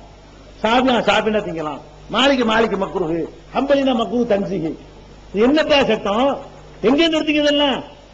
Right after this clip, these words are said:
நண்டு கூடாதுன்னா ஒரு ஆதாரம் குர்ஆன்ல இருக்கும், ஹதீஸ்ல இருக்கும், எல்லாத்துக்கும் கூடாது. கூடுங்கிறீங்களா? எல்லாத்துக்கும் கூடும். அது என்ன முஸ்லீம்னு சொல்லிக்கிறீங்க, ஒருத்தனுக்கு கூடும் ஒருத்தனுக்கு கூடாது, என்ன அர்த்தம்?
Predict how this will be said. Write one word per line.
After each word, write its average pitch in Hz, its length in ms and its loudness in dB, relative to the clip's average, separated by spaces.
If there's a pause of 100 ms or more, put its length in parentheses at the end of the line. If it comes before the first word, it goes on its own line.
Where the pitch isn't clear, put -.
(240)
நண்டு 285 320 0
கூடாதுன்னா 262 600 2 (100)
ஒரு 262 140 2
ஆதாரம் 269 380 2
குர்ஆன்ல 262 280 0
இருக்கும், 240 300 0 (240)
ஹதீஸ்ல 262 380 0
இருக்கும், 226 280 -2
எல்லாத்துக்கும் 240 400 -2
கூடாது. 202 220 -2 (600)
கூடுங்கிறீங்களா? 302 680 2 (220)
எல்லாத்துக்கும் 311 380 0
கூடும். 254 220 -2 (460)
அது 269 140 0
என்ன 311 140 2
முஸ்லீம்னு 277 500 0
சொல்லிக்கிறீங்க, 277 460 0
ஒருத்தனுக்கு 269 420 0
கூடும் 285 180 2
ஒருத்தனுக்கு 277 320 0
கூடாது, 262 280 2
என்ன 262 180 2
அர்த்தம்? 277 340 0